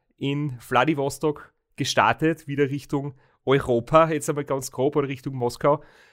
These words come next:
Aber ein paar Tage später bei deinen Facebook-Einträgen, wo du berichtet hast, wie es so läuft und dass es halt regnet und scheiß Wetter hat und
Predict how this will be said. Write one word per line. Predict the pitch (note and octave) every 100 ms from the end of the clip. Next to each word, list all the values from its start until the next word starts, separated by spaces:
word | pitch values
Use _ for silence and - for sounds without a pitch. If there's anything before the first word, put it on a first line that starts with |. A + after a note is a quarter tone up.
| _
Aber | - A#2+ C3 C3 B2 B2+ G#2 A2
ein | -
paar | C3
Tage | C3+ D3+
später | - B2+ C3 D#3+ D#3
bei | D3
deinen | C#3+ C3+
Facebook-Einträgen, | A#2 C3 C#3+ E3 - C3+ C3 D3+ C#3+ D3+ C#3+ C#3
wo | C#3
du |
berichtet | C3 C#3+ D#3 - -
hast, | D3+ D3+
wie |
es | D3 -
so | C3+
läuft | C3 B2+ C3 E3 - C3+
und | C3+ B2+
dass | A#2
es | B2+
halt | B2+ A#2
regnet | A#2 B2+ C#3 B2+ B2+
und | A#2+ A#2
scheiß | C3 B2 -
Wetter | A#2+ A#2+ B2+
hat | B2+ A#2+ A#2
und | A#2 A2